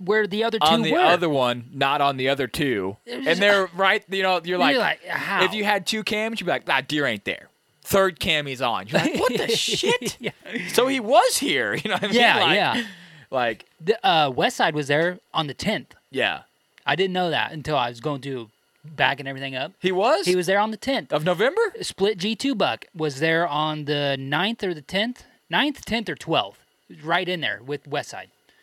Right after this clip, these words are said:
Speaker 1: Not with Westside, but same.
Speaker 2: W-, was he on the Exodus?
Speaker 1: Yeah, he was on, he was on the
Speaker 2: The Bush cam?
Speaker 1: No,
Speaker 2: Or the
Speaker 1: the,
Speaker 2: one in the
Speaker 1: the
Speaker 2: back?
Speaker 1: top,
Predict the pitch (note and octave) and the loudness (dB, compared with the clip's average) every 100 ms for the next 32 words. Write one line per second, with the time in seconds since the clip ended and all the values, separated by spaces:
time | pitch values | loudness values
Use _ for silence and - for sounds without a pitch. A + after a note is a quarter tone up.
0 | _ _ - F#3+ D3+ D#3 F#3+ C#3 B2+ C#3 | _ _ 0 0 2 0 0 -2 -4 -4
1 | B2+ B2 B2+ - F#3 E3 D3 B2 C3+ B2 | -6 -6 -8 -4 -4 -4 -8 -10 -6 -2
2 | D3 D3 D#3 C#3 B2+ D3+ F#3 G#3 G3+ - | -2 -2 -2 -2 -2 -4 -4 -6 -6 -12
3 | - E3+ C4+ _ - D#3 F3+ F#3+ F#3+ E3 | -2 0 0 _ -10 -4 -4 -4 -8 -8
4 | D3+ F3 E3+ D3 _ _ B2 A#2+ D3 - | -6 -6 -10 -18 _ _ -10 -2 -2 -2
5 | - E3+ F#3 F#3 _ _ C#3+ B2+ C3 C#3+ | -6 -6 -6 -10 _ _ -4 -2 0 -2
6 | C3+ C3 A#2+ A2+ G2+ | -4 -2 0 0 -2